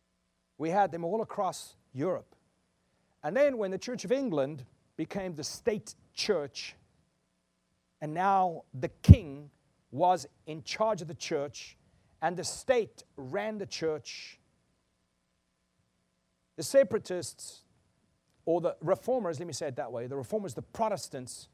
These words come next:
who protested Romanism at the time, said, "We're out.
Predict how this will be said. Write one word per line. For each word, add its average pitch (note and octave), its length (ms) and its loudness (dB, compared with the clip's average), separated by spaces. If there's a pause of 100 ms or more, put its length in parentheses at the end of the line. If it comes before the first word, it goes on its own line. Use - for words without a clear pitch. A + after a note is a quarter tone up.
(460)
who C3+ 80 -8
protested G#3+ 840 -6 (200)
Romanism D#3 540 -8
at A#2 80 -12
the B2+ 60 -18
time, B2+ 380 -8 (360)
said, F3+ 300 -6 (360)
"We're D#3 340 2
out. D3 440 2